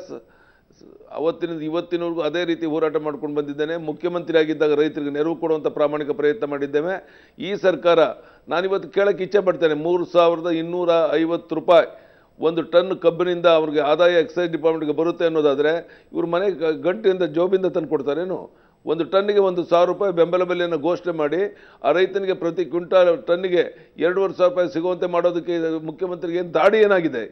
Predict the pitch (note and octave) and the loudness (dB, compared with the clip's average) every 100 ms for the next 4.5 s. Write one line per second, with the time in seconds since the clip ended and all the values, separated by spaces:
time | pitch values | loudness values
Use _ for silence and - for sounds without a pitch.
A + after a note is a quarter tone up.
0 | B2 D#3+ F#3+ G#3 - G3+ F#3 F3+ F3 F3+ | -2 0 0 -2 -4 -2 0 -2 -4 -4
1 | F#3 F#3 F#3 F3 F3 E3 D3 A2 - _ | -4 -4 -4 -4 0 0 0 -4 -10 _
2 | _ _ _ - E3 F#3+ F#3 E3+ - D#3+ | _ _ _ -6 -4 0 0 0 -2 -4
3 | - A3 G#3 E3 - - _ _ _ D3+ | -2 0 2 2 0 -14 _ _ _ -4
4 | F#3+ F3+ E3 E3+ | -4 -4 -6 -6